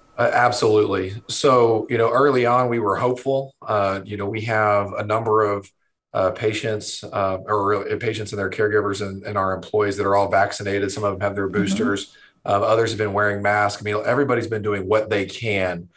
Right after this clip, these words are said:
Speaker 1: uh, to keep this disease at bay, right? Um, this time's a little bit different,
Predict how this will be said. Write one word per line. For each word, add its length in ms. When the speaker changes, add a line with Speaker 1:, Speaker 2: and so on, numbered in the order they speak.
Speaker 1:
uh, 160
to 160
keep 220
this 180
disease 460
at 320
bay, 500
right? 460
Um, 480
this 160
time's 200
a 40
little 120
bit 140
different, 540